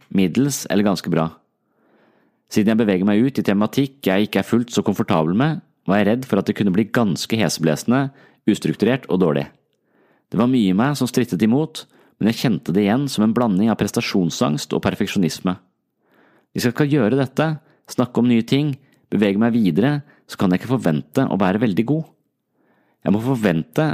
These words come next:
at de første gangene med nye temaer ikke blir optimale, og langt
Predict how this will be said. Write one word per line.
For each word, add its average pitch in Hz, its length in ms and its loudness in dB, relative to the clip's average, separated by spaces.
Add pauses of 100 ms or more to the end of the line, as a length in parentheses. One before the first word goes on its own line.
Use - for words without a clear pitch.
at 117 240 -2
de 131 80 -4
første 117 320 0
gangene 104 400 2
med 120 240 2
nye 107 160 2
temaer 98 400 0 (160)
ikke - 320 -6
blir 98 160 2
optimale, 120 480 0 (320)
og 101 160 0
langt 85 240 0